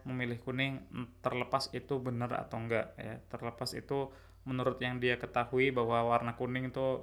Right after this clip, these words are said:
kayak gini, gini, gini, atau apa artinya gitu ya.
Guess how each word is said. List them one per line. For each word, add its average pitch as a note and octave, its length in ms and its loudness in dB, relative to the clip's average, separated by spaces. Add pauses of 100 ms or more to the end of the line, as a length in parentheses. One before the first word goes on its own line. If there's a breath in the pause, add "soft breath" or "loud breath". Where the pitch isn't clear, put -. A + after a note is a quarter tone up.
(160)
kayak A#2 240 2
gini, B2+ 160 -2
gini, B2 320 -2
gini, B2 220 -4 (1040 soft breath)
atau B2 640 0
apa B2 320 10
artinya C3+ 400 6
gitu B2+ 320 0
ya. - 0 -